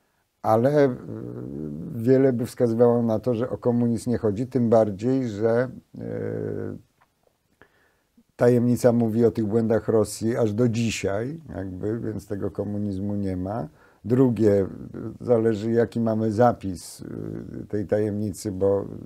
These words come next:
są też takie zapisy, gdzie mówi się o błędach bezbożnej e, propagandy. E, no i teraz co to znaczy, że te błędy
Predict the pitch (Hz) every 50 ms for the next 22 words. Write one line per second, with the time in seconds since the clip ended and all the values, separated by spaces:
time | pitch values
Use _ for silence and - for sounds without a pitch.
0 | - 104 - - - 104 101 98 - 98 - - 104 90 - 98 101 92 95 98
1 | 90 - 107 101 - - 101 90 90 95 95 95 98 95 92 95 87 - - 98
2 | 95 104 101 95 95 95 - _ _ _ _ _ - 92 107 113 107 107 107 101
3 | 95 90 92 104 98 92 98 110 101 98 107 104 98 95 92 - _ _ _ _
4 | _ - 101 101 104 101 92 - - 113 101 - 110 107 98 107 101 95 92 92
5 | 85 98 107 127 156 165 156 _ _ _ _ _ _ _ _ _ _ _ - 117
6 | 110 107 104 104 104 107 - 123 120 - 117 123 127 131 123 127 135 131 135 123
7 | - - - - 143 139 - 135 127 110 113 123 123 117 110 101 - - - 110
8 | 110 117 131 139 151 156 156 - - 123 110 110 110 110 104 101 113 120 117 -
9 | 131 127 113 107 120 123 120 110 104 104 92 90 98 104 110 117 123 123